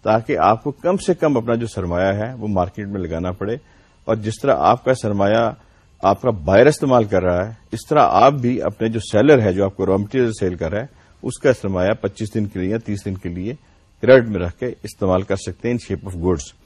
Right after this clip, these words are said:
تو یہ ایک بڑی، آ، اسٹریٹجی ہے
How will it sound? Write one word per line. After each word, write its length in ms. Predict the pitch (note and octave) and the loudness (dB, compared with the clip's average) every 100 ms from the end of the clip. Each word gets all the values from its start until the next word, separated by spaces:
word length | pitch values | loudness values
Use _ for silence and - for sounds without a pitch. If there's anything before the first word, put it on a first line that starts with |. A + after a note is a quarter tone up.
| _ - _ - | _ -20 _ -6
تو 60 | |
یہ 140 | C3 D3+ | -2 0
ایک 260 | A#2+ C3 | 2 0
بڑی، 360 | A#2 A#2 C3+ - - | 0 0 0 -4 -4
آ، 280 | E2+ E2+ | -2 -2
اسٹریٹجی 680 | F2 - - A#2 D3 D3+ B2+ | -6 -6 -2 0 0 -2 -2
ہے 180 | E2+ | -4